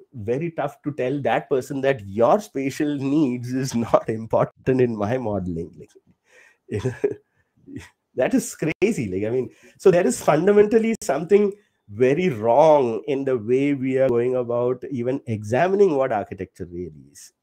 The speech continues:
If you say architecture is confined to only this lot of people who, who can really support all the avarice of, of, of, uh,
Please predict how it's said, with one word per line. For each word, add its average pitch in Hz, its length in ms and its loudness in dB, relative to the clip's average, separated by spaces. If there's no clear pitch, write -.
If 127 120 -10
you 180 140 -2
say 190 220 2
architecture 160 580 -2
is 175 120 -6
confined 147 560 -2
to 165 180 0
only 147 320 2
this 143 340 -6
lot 143 260 0
of 147 140 -4
people 131 400 -6
who, 147 260 0
who 151 260 -4
can 147 360 0
really 143 540 0
support 160 600 -4
all 139 340 0
the 143 80 0
avarice 127 500 -2
of, 131 240 -2
of, 123 320 -2
of, 117 380 -4
uh, 113 280 0